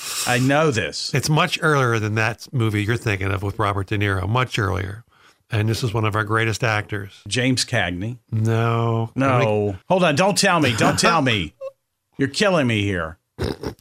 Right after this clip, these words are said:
Speaker 2: You're killing yourself.
Speaker 1: Okay, never mind. What is it?
Speaker 2: Marlon Brando, On the Waterfront.
Speaker 1: Yeah, okay.
Speaker 2: Okay.
Speaker 1: Crap, crap.
Speaker 2: All right, you're gonna
Speaker 1: Crap
Speaker 2: make,
Speaker 1: sandwich.
Speaker 2: you're gonna redeem yourself.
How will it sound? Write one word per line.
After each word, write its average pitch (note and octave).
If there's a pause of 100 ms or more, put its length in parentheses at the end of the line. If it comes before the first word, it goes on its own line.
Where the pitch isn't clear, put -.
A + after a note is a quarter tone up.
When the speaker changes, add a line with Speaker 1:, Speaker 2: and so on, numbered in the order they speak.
(140)
Speaker 2:
You're G#3+
killing A3+
yourself. G#3 (240)
Speaker 1:
Okay, F#2+
never A#2+
mind. G2
What B2+
is G2+
it? E2
Speaker 2:
Marlon C3
Brando, G#2
On A2
the G#2
Waterfront. G2
Speaker 1:
Yeah, G2+
okay. D#2 (340)
Speaker 2:
Okay. G2
Speaker 1:
Crap, E3
crap. F#3 (100)
Speaker 2:
All C#3
right, A#2
you're A#2+
gonna C3+
Speaker 1:
Crap G3+
Speaker 2:
make, -
Speaker 1:
sandwich. F#3+
Speaker 2:
you're C3+
gonna D3+
redeem C3+
yourself. G2